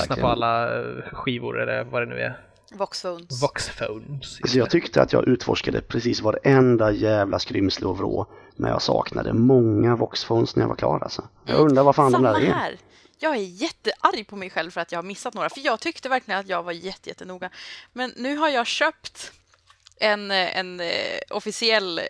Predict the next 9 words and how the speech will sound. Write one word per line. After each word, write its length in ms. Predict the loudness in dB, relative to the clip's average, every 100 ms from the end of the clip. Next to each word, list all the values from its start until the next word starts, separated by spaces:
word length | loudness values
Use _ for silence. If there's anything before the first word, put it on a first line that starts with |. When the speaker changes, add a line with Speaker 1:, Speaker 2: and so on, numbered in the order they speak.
| -10
Speaker 3:
strategy 640 | -4 -2 -2 -8 -8 -4
guide, 340 | -2 -2 -4 -4
och 60 |
där 140 | -2 -2
finns 300 | -4 -10 -6
det 80 |
en 100 | -8
karta 500 | -4 0 0 -2 -6
då. 180 | -4 -8